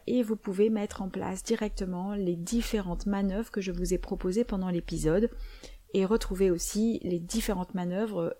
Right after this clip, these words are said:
qui sont sur cette fiche de massage. Il suffit de quelques minutes pour dénouer les tensions, faciliter la mobilité articulaire et relâcher les muscles. Simple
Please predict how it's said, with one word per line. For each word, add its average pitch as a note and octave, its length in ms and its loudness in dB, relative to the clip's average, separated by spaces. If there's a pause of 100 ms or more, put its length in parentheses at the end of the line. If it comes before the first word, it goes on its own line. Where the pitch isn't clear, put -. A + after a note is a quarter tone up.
(120)
qui - 140 -8
sont A3+ 180 0
sur F#3+ 180 -4
cette - 220 -4
fiche G#3+ 360 0 (420)
de G#3+ 100 10
massage. E3+ 500 4 (1300)
Il B3 120 6
suffit C4+ 440 2
de G3 160 0 (140)
quelques D#4 360 4
minutes G#3 500 2 (540)
pour G#3+ 180 0
dénouer A#3 480 8
les G3+ 120 2
tensions, F#3 600 -6 (300)
faciliter A#3+ 680 2
la G3+ 120 0
mobilité F#3+ 560 -2
articulaire F3+ 760 -4 (340)
et G3 160 2
relâcher F#3+ 800 0 (240)
les F#3+ 180 4
muscles. F3+ 420 -4 (720)
Simple - 540 -2